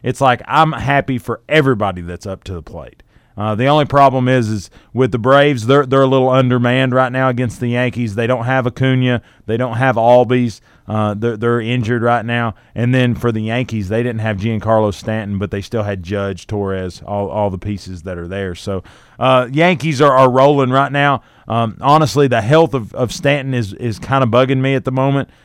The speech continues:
because we get him from Miami where he was kinda Iron Man.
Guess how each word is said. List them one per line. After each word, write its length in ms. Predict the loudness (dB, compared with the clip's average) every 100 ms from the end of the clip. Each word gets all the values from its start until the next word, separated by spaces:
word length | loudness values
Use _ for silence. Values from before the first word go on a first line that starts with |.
| _
because 300 | -6 -2 0
we 100 | 0
get 240 | 0 4 4
him 200 | 4 4
from 160 | 2
Miami 440 | 4 4 2 2 2
where 200 | 2 2
he 120 | 2
was 160 | 0 -2
kinda 280 | -2 0 0
Iron 380 | 2 2 2
Man. 280 | -2 -6 -8